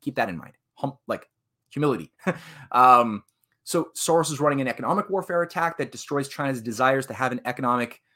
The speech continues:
um, what's called the Belt and Road Initiative. They wanted to unleash this way back in nineteen ninety-six.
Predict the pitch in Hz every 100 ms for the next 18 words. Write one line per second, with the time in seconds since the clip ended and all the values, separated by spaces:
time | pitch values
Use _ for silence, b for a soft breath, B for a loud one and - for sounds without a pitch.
0 | _ _ - 113 110 107 117 - 127 113
1 | 107 123 131 123 120 113 135 139 147 120
2 | 113 127 123 135 120 113 127 123 - 110
3 | 135 131 127 120 120 127 113 98 - 196
4 | - -